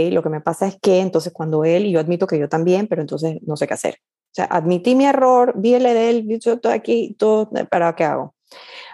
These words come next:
¿Ahora qué hago? ¿Ahora qué hago? Lo llevas a un lugar artístico, donde la energía que necesitó expresarse se exprese y donde la energía que, que hizo falta venga. ¿Me explico? Porque muchas veces lo que hizo falta fue expresar una energía femenina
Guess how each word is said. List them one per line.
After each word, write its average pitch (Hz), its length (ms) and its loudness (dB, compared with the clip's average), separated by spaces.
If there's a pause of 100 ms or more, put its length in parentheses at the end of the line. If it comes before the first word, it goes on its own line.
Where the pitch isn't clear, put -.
¿Ahora 247 180 2
qué 247 80 2
hago? 202 160 2
¿Ahora 202 160 0
qué 208 100 -4
hago? 180 140 0
Lo 165 80 0
llevas 180 240 0
a 180 40 -8
un 165 120 -2
lugar 160 240 0
artístico, 156 720 -8
donde 185 200 2
la 175 100 0
energía 175 360 0
que 196 140 -2
necesitó 170 460 -2
expresarse 214 640 -2
se - 140 -12
exprese - 800 -4 (680)
y 247 100 2
donde 185 200 4
la 196 80 0
energía 180 440 0
que, - 280 -4
que 190 100 0
hizo 196 300 0
falta 208 560 -2 (560)
venga. 190 460 0 (760)
¿Me 190 100 0
explico? - 600 -2 (100)
Porque 196 280 0
muchas 226 320 -2
veces 247 240 2
lo 202 80 -2
que 175 100 -2
hizo 175 160 -2
falta 190 340 -2
fue - 120 -4
expresar 185 340 -2
una 202 140 2
energía 170 280 0
femenina 170 540 -2